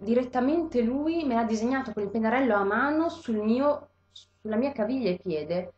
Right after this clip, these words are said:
ed è venuto bellissimo. È tra, tra quelli che ho, questo credo sia il più bello.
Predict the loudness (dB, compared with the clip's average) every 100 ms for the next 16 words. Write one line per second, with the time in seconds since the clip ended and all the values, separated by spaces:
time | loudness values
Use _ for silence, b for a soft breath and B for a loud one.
0 | _ _ -2 0 2 2 0 -2 -2 0
1 | 0 -2 -6 -6 -4 -4 -2 -4 -4 -6
2 | -10 -10 -12 -4 -2 -2 -2 0 0 -2
3 | -10 -10 -6 -6 -6 -8 -8 -8 -8 -8
4 | -8 -10